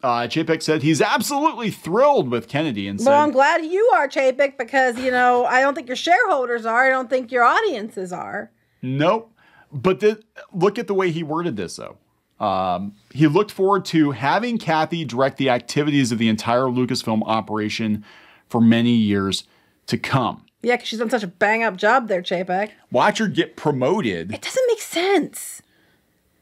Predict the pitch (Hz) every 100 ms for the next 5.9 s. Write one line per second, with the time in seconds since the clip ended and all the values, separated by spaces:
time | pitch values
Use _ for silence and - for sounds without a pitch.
0 | _ _ - 349 339 - - 370 359 -
1 | 415 466 392 311 370 370 320 320 339 294
2 | 254 240 226 - 262 180 - - - -
3 | 330 415 359 311 311 302 269 - - 370
4 | - 240 240 247 247 262 247 226 202 160
5 | - - 277 349 392 311 269 269